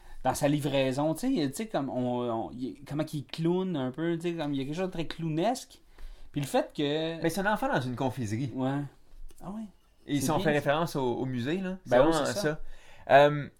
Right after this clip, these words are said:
Speaker 2: il y a, euh, le policier qui arrive avec son tutorial de, de, d'arrestation.
Speaker 1: Ouais. Ouais, ouais, ça, ça, c'est le fun, tu sais, tu vois, ils ont, ils ont quand même bien peint l'univers en mettant des, des, des petits devices.
Speaker 2: Des anachronismes.
Speaker 1: Ouais, des, des petites choses intéressantes. Puis là, il y a comme son genre de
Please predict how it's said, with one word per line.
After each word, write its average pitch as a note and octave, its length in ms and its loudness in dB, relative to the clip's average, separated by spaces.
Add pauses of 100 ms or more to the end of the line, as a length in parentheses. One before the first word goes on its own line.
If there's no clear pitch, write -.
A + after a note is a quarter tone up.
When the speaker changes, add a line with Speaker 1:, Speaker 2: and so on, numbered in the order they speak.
(160)
Speaker 2:
il A2+ 80 -6
y C3 60 6
a, C3+ 220 10
euh, A#2 340 10
le B2 100 0
policier C#3 260 -4
qui D#3+ 60 -4
arrive C#3+ 120 -4
avec D3 100 -6
son A2+ 180 -2
tutorial C3 500 -2
de, G2+ 300 -2
de, G#2 120 -4
d'arrestation. A#2 920 2
Speaker 1:
Ouais. C#3+ 100 4 (840)
Ouais, G#3+ 260 4 (360)
ouais, G#3 120 4
ça, - 200 -2
ça, D4+ 120 -4
c'est D4+ 120 0
le F3 60 0
fun, A#3 260 -2
tu B3 60 -8
sais, A3 100 -6
tu - 100 -12
vois, B3+ 100 -2
ils G3+ 100 -2
ont, C4 80 -4
ils D4+ 120 -2
ont C#4+ 60 2
quand B3+ 140 4
même A3+ 180 -2
bien E3+ 480 -4 (120)
peint E3 380 0
l'univers B2+ 920 -2
en A#2 100 -4
mettant A2+ 300 -4
des, B2+ 200 -2
des, A2+ 260 -6
des A2+ 160 -8
petits - 180 -12
devices. B2 720 0
Speaker 2:
Des A#2+ 120 -4
anachronismes. C#3 680 0
Speaker 1:
Ouais, C#3 460 4
des, B2+ 140 -4
des C3+ 320 -8
petites - 220 -12
choses E3 200 0
intéressantes. C3+ 460 -2
Puis C#3 120 -6
là, - 40 0
il B2 40 0
y - 20 0
a A#2+ 40 -2
comme D3 200 -2
son B2+ 220 -2
genre B2 180 -2
de G#2+ 320 0